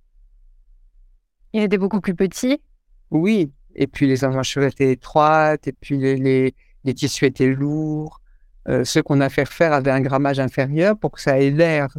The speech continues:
Speaker 2: de, d'être aussi lourd, que ça tombe pareil quand il y avait de la boue dessus et de la, de l'eau dessus, et quand ils étaient portés, mais qu'ils soient pas aussi lourds réellement, parce que c'était,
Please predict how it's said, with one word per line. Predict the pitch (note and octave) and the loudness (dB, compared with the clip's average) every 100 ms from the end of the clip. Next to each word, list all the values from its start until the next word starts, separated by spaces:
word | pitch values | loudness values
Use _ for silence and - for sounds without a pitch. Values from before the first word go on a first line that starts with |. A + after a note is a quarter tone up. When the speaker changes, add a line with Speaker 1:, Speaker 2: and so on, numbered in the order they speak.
| - | -10
Speaker 2:
de, | A#2+ - C3+ | -8 -10 -4
d'être | B2 C3 - B2+ | -2 -2 -4 -10
aussi | - D#3+ | -8 -4
lourd, | E3+ A3 - | 0 0 -2
que | C#3 | -4
ça | B2+ | -4
tombe | - D#3+ D#3+ | -2 0 0
pareil | C#3+ C3 C#3 C#3+ | 2 2 2 0
quand | B2+ A#2+ | -2 0
il | |
y | |
avait | B2+ | 0
de | C3+ | 2
la | C3 | 0
boue | C3 | 0
dessus | B2+ - D#3 D#3 D#3 C#3 | -8 -6 0 2 2 2
et | |
de | B2+ | 0
la, | B2+ - | 0 0
de | B2+ | 0
l'eau | C#3+ | 0
dessus, | C3+ - D3+ D#3+ D#3 | -2 -4 0 0 0
et | C#3+ | -2
quand | B2+ - | -6 -2
ils | C3 | -2
étaient | C3+ C3 | 0 -2
portés, | C3 - - F#3 - - - - - - | -4 -6 -4 -4 -4 -20 -20 -20 -20 -4
mais | C#3+ C#3+ | -2 -2
qu'ils | - | -4
soient | - C3+ | -4 -2
pas | D3 | 2
aussi | C3+ B2+ C#3+ | 2 2 0
lourds | C#3 D#3 D3 A2 | 0 2 2 0
réellement, | C3 C3+ C3+ F#3 A3 | 2 2 2 2 0
parce | - - | -2 -8
que | B2+ | -6
c'était, | - B2+ - | -4 -4 -2